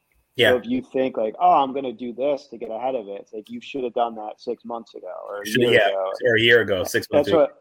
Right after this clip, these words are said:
Speaker 2: that's why people are like, "Oh, should I, should I buy bank sto-, should I buy these bank stocks?" 'Cause I was talking about Bank of America a lot last year. I actually put a post that I did buy some last year, and I still have it. Um, and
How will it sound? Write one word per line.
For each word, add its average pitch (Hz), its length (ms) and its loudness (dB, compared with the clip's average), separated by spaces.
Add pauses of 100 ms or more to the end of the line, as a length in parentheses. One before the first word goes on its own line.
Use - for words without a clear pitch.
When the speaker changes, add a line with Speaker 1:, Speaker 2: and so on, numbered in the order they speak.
Speaker 2:
that's 156 220 2
why 160 160 4
people 151 260 -4
are 143 40 -2
like, 131 220 0
"Oh, 147 240 2
should 139 180 -10
I, 135 100 -4 (120)
should 135 180 -8
I 131 40 -4
buy 131 200 -4
bank 127 300 -12
sto-, 185 200 -16 (120)
should 131 200 -8
I - 20 -4
buy 135 200 -2
these 120 180 -8
bank 123 240 -10
stocks?" 147 400 -6
'Cause 120 180 -16 (720)
I 160 60 -20
was - 140 -20
talking 180 300 -16
about 147 260 -2
Bank 127 240 -8
of 120 60 -14
America 117 420 -8
a - 20 -12
lot 101 340 -6
last 107 380 -12
year. 107 320 -10 (880)
I 123 180 -20
actually 131 220 -20
put 123 160 -6
a 113 60 -4
post 113 320 -4
that 107 100 -4
I 101 100 -2
did 95 240 -10
buy 117 240 2
some 110 240 -8
last 95 380 -10
year, 95 180 -6
and 95 100 -10
I 98 100 -6
still 143 220 0
have 110 260 0
it. 92 160 -4 (440)
Um, 104 560 -2 (320)
and 104 480 -8